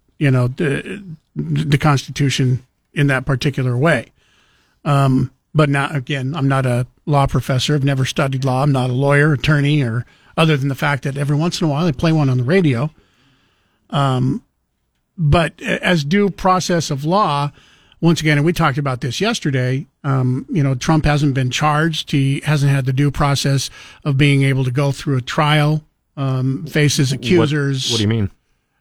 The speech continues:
Speaker 1: Um, he's, he had, there's been no trials on, uh, insurrection. There's been no charges, official charges of insurrection.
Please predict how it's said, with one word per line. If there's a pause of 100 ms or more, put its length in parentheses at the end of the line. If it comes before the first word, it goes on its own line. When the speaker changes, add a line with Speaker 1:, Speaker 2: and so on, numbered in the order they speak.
(140)
Speaker 1:
Um,
he's,
he
had,
there's
been
no
trials
on,
uh, (220)
insurrection.
There's
been
no
charges,
official
charges
of
insurrection.